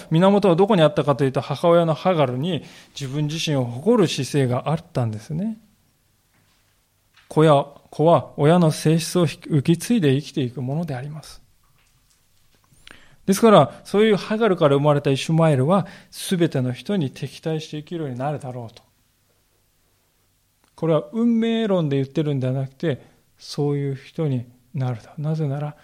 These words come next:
そういうあなたから生まれた子だからだと。神様はハガルに伝えるわけです。で、これと対照的なのは、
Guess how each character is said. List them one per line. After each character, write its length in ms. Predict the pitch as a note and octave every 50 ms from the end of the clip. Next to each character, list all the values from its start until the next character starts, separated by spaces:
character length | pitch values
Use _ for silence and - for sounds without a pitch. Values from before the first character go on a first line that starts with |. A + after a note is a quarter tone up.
| _ _ _ _ _
そ 320 | - - - - D3+ D#3+
う 80 | F3 F3+
い 80 | F3+
う 140 | F3 E3 D#3+
あ 60 | D#3 D#3
な 120 | E3+ F3+
た 140 | F3 F3+ D#3+
か 120 | - D3
ら 100 | C#3 C3
生 60 | B2 A#2+
ま 180 | A#2+ A#2+ B2+ B2+
れ 100 | C3+ -
た 220 | - F3 F3 - - - _ _ _
子 180 | _ - C#3+
だ 120 | A#2 A#2+ B2
か 160 | - - F#3+
ら 120 | E3 E3
だ 200 | D#3+ - - - _
と。 80 | _ _ _ _ _ _ _ _ _ _ _ _ _ _ _ _ _ _ _ _ _ _
神 220 | - - C#3+ B2+ A2+
様 300 | - C3+ A#2+ B2 D#3 E3+
は 280 | F#3+ G3+ F#3 D#3+ - - - _ _ _ _ _ _ _ _ _
ハ 180 | - - C#3
ガ 140 | A#2+ A#2+ A#2
ル 100 | A2+ A2
に 320 | A#2+ D3+ F#3+ F#3+ C3+ C3+ - -
伝 320 | - - - C3+ A#2 A2
え 40 | G#2+
る 60 | G#2
わ 160 | - - - -
け 60 | -
で 100 | - -
す。 240 | - - - _ _ _ _ _ _ _ _ _ _ _ _ _ _ _ _ _ _ _ _ _ _ _ _ _ _ _ - _ - - - - _ -
で、 80 | - F3
こ 140 | D#3+ - A3
れ 80 | C4+
と 140 | - D4 C4+
対 200 | - F#3+ A3 A#3+
照 160 | A#3 C4+ B3+
的 220 | A#3 C4 A#3+ B3 B3
な 100 | B3+ A3+
の 140 | E3+ D3
は、 180 | D3+ D#3+ C3+ -